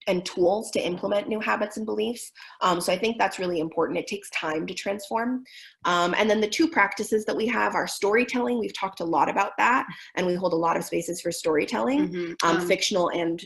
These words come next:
Speaker 1: nonfiction.
Speaker 2: Yeah, and I do wanna emphasize the one word where we say transformations catalyzed by storytelling are consensual, right? Like, if I tell a story that causes you to have personal reflections,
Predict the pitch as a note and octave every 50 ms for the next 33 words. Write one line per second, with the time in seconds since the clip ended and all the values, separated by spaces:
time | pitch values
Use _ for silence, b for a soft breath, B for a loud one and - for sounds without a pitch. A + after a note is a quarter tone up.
0 | - - F#3+ F3 F3 F#3+ G3+ - F3+ - - C4+ D4 E4+ B B B B B B
1 | - G#3 G#3 G3 F#3+ - - G#3 G#3 G3 - - G3+ G3+ G3+ A#3+ A#3+ B3 B3 A#3+
2 | F#3 F3+ F#3 - F#3+ F3 - F#3 F3+ F3 F3 - F3+ F3 F3 E3+ F3 F3+ F3 F3+
3 | F3 F3 E3+ E3 E3+ F#3+ G3+ G3+ F#3 F3 F3 F3+ F3+ - - E3 E3 E3 E3+ E3+
4 | _ _ - - - G3 F#3 F#3+ F#3 F#3 - - F#3 E3+ E3 E3 E3 - F3+ F3
5 | F3 F3+ F3+ F3+ - - E3+ E3+ E3+ E3+ E3+ E3 E3 E3+ F3 F#3 F3+ - - E3+
6 | F3 F3 - - - E3+ E3+ F3 F3 F3+ G#3 G#3 G#3+ A3 A#3 A#3+ A#3+ A#3+ - -
7 | F3 F3+ F3+ F3 F3 F3 - - - - F#3+ F#3 F3+ F3+ - - F#3 F#3 F#3+ F#3+
8 | F3+ - - - - - - - - F3 E3 F#3 F#3+ - E3 F#3 F3+ - - G#3
9 | G#3 - G#3 G#3 A3 A3 A3 - - F3+ F3 F3 E3+ F3 - - - F3+ F3 E3+
10 | F3 F3 F3 F3 E3+ - E3 E3 E3 E3+ E3+ E3 - B B B B B _ -
11 | - - F#3 F3 F3 E3+ F3+ F3 E3+ - E3+ F3 F3 F3 E3+ - - - F3 E3
12 | E3 E3 E3 E3 - F3+ F3 E3+ E3+ - - F3 E3 - - F3 E3 E3 E3+ -
13 | F3 E3+ - - - B3 B3+ C4 C4+ C4 -